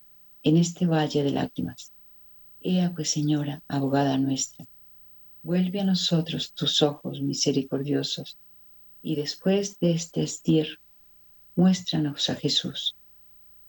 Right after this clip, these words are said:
fruto bendito de tu vientre, oh clemente, oh piadosa, oh dulce siempre Virgen María, ruega por nosotros,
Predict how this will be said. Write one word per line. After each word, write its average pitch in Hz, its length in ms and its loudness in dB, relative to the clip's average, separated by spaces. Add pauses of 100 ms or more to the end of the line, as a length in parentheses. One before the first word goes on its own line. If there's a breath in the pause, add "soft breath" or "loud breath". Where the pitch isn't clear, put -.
(180)
fruto 175 400 -2
bendito 156 580 0
de 143 160 -2
tu 143 180 -4
vientre, 143 560 -2 (600)
oh 175 160 -2
clemente, 147 640 -4 (480)
oh 165 180 4
piadosa, 147 560 -6 (680)
oh 170 100 4
dulce 170 640 -2
siempre - 560 -4
Virgen 151 440 2
María, 139 360 -4 (880)
ruega 175 440 0
por - 220 -4
nosotros, 147 800 -2